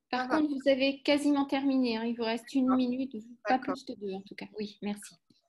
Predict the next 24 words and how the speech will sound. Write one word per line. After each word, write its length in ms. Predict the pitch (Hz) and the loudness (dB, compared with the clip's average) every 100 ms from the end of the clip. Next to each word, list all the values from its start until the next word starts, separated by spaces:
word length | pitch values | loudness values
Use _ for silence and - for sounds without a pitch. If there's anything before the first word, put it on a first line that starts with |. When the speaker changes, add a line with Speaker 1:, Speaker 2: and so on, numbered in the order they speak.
| _ _ | _ _
Speaker 2:
Alors, 300 | 233 220 - | 2 2 2
ça 120 | 247 | 0
me 80 | 247 | 0
permettra 640 | 269 262 285 285 302 294 | 0 -2 -4 -4 -4 -2
effectivement 460 | 254 254 - 277 285 | -4 -10 -10 -6 -6
de 100 | 262 | -6
terminer 440 | 262 254 262 269 | -6 -4 -4 -4
sur 220 | 262 - | -8 -8
ma 160 | 233 240 | -4 -2
liberté 480 | 254 254 254 - 254 | 0 -2 -4 -8 -12
tout 160 | - - | -10 -4
à 100 | 240 | -2
moi. 440 | 233 240 254 339 - 214 - | -2 0 0 -2 -6 -12 -6
Euh, 300 | 214 208 208 | -4 -4 -4
j'aurais 240 | 240 247 | -4 -4
pas 160 | 269 302 | -2 -2
le 60 | |
temps 160 | 302 330 | -2 -4
de 80 | 302 | -4
vous 100 | 285 | -6
faire 160 | 285 | -6
entendre 300 | 277 277 302 | -6 -4 -6
ce 140 | 302 302 | -6 -8
texte 520 | - 285 311 - | -6 -6 -8 -12